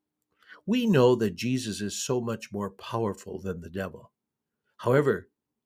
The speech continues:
you and I can easily fall into the trap of believing that we can find peace through pleasure, satisfaction, and contentment. If I have no conflict,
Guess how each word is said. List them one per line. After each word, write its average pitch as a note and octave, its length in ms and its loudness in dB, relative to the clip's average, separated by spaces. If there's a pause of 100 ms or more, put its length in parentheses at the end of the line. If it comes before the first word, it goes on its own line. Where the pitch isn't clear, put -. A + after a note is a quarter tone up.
(920)
you D#3 220 2
and B2+ 120 2
I B2 220 2
can G3+ 260 -10
easily B2+ 460 -4
fall A2 300 -4
into F#2+ 220 -6
the F2+ 100 -10
trap A#2+ 360 -8
of F#2+ 160 -10
believing A2 420 -4
that F#2+ 160 -8 (460)
we C#3+ 140 -2
can C#3+ 180 0
find A2+ 360 -2
peace C#3+ 360 -6
through A2 360 -4 (180)
pleasure, G2 500 -2
satisfaction, A2 880 -4
and G2 180 -8
contentment. G2+ 720 -10 (1700)
If A#2 100 -8
I A2 120 4
have A2 180 4
no A2 160 0
conflict, C#3+ 640 -4